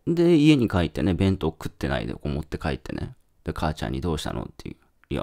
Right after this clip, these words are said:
ちょっと恥ずかしくて開けられない」みたいな。<laughs> で、そう、母ちゃんすげえショックだったっぽいですけどね、後々聞くと。それはショックだ、だろうけどね。でも子供の方もショックですよ。開けた瞬間、「あ、これはちょっと開けられんな」、みたい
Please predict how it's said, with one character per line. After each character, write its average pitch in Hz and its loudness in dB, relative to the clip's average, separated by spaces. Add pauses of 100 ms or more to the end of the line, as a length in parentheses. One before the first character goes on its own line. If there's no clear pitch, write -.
(120)
ち - -20
ょ - -20
っ - -20
と - -12
恥 87 -4
ず 78 -8
か 92 0
し - -4
く - -16
て - -10
開 80 -4
け 95 -4
ら 82 0
れ 80 -2
な 69 -2
い」 57 -8
み - -10
た - -2
い - 2
な。 - -14 (240)
<laughs> - -20
で、 82 -2
そ - -4
う、 - -2
母 113 4
ち - -2
ゃ - 2
ん 87 0
す - -4
げ 98 4
え 82 2
シ - -6
ョ - 2
ッ - -4
ク - -8
だ 71 -6
っ - -8
た 71 -8
っ - -16
ぽ 73 -6
い - -4
で 78 -12
す - -16
け - -12
ど - -12
ね、 78 -2
後 71 -4
々 71 -8
聞 - -20
く - -12
と。 - -8
そ - -4
れ 107 4
は - 2
シ - -6
ョ - -6
ッ - -10
ク 92 -4
だ、 82 -4 (160)
だ 95 -2
ろ 85 -4
う 80 -6
け - -10
ど - -10
ね。 - -10 (640)
で - 2
も 135 4
子 196 8
供 359 10
の 359 10
方 320 10
も 160 6
シ 131 4
ョ - -2
ッ - -8
ク - -2
で 67 -4
す - -10
よ。 - -12 (400)
開 131 2
け 175 -2
た 208 -2
瞬 170 -2
間、 151 -6
「あ、 - -6
こ - -6
れ 175 -2
は 180 -6
ち - -12
ょ - -12
っ - -12
と - -10
開 156 -8
け - -6
ら 123 -8
れ - -4
ん 85 -8
な」、 - -12
み - -16
た - -14
い - -10